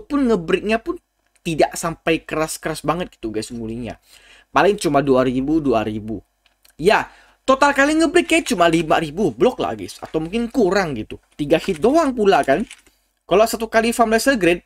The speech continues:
kalian, guys, ya, itu kan ngebreak sepuluh ribu laser grade. Empat hit, teman-teman. Kalian bakal dapat kurang lebih berapa sih? Lima puluh, enam puluh ribu gems mungkin. Sama seednya penambahan dua ratus lah,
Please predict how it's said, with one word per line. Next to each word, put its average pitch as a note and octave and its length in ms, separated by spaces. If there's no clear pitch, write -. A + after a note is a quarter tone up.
kalian, C#3+ 480
guys, G2+ 160
ya, G#2+ 240
itu G3 240
kan G3+ 160
ngebreak E3 220
sepuluh C3 320
ribu B2+ 180
laser A2 240
grade. - 240
Empat D#3+ 460
hit, - 240
teman-teman. G#2 500
Kalian D#3+ 240
bakal D3+ 220
dapat C#3 340
kurang C3+ 240
lebih C3+ 240
berapa A2+ 240
sih? F3+ 220
Lima C3+ 180
puluh, C3 220
enam - 80
puluh B2 180
ribu B2 140
gems B2+ 400
mungkin. G#2 340
Sama B2+ 320
seednya G3 480
penambahan D3 400
dua C3 240
ratus - 240
lah, A#2+ 100